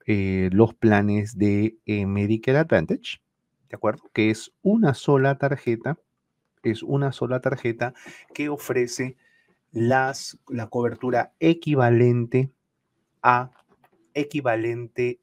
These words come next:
a, este, a lo de, a la cobertura de Medicare original, ¿de acuerdo? Entonces, ¿pero qué cosa es lo que sucede? Lo que pasa es que existen planes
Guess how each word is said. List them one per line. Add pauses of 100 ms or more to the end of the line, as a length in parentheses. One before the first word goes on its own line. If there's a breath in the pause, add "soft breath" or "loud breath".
a,
este,
a
lo
de,
a
la
cobertura
de
Medicare
original, (120)
¿de
acuerdo? (440 loud breath)
Entonces,
¿pero
qué
cosa
es
lo
que
sucede? (540 loud breath)
Lo
que
pasa
es
que
existen (440 loud breath)
planes